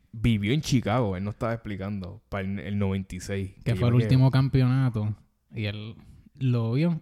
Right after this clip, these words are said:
Speaker 2: en televisión, si no me
Speaker 1: Sí.
Speaker 2: equivoco. So, like, en verdad, este, hablar con él fue refreshing porque a veces uno no sabe todo de básquet, obligado.
Speaker 1: Ujú.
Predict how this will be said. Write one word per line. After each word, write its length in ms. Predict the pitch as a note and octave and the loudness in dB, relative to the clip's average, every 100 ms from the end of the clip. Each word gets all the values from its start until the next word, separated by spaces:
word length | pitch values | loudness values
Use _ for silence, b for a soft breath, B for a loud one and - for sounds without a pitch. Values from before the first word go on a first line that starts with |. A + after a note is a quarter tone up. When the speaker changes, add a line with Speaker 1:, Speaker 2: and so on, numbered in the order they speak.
| - | -6
Speaker 2:
en 140 | C3+ A#2 | -8 -6
televisión, 680 | A#2 A2 A2 A2 D3 D3+ - | -4 -4 -4 -2 0 -2 -2
si 60 | A#2+ | -4
no 80 | A2 | 0
me 60 | |
Speaker 1:
Sí. 40 | A2+ | 0
Speaker 2:
equivoco. 280 | C3 C3 - | 0 0 -4
So, 340 | - B2 A#2 - | -2 0 0 -4
like, 300 | B2 A#2+ A2 | -6 -6 -4
en 120 | B2 A#2 | -2 -2
verdad, 500 | A#2 A#2+ D3 C#3 - _ _ b b b b _ | 0 0 0 -2 -8 _ _ b b b b _
este, 360 | - A#2 - A#2+ | -10 -6 -2 -2
hablar 300 | A#2+ A#2+ A#2 | -2 -2 -2
con 160 | D3 D3+ | 0 0
él 100 | D#3 | 0
fue 180 | E3 D#3 | 0 2
refreshing 540 | D#3+ - D3+ D3+ C3+ | 0 2 0 2 0
porque 260 | B2 A2+ - | -2 -6 -6
a 40 | |
veces 240 | A2 G#2+ C#3 | -4 -4 -6
uno 240 | - C3 B2+ | -4 -2 0
no 220 | C3+ C3+ | 2 0
sabe 260 | - C3 B2 | 0 -2 0
todo 160 | B2 | 0
de 60 | A#2+ | -2
básquet, 320 | G#2 A#2+ - | -2 -6 -6
obligado. 360 | A2 G2+ F#2 G#2 A#2+ | -6 -6 -8 -10 -12
Speaker 1:
Ujú. 340 | C3+ A#2+ G#2+ | -18 -20 -20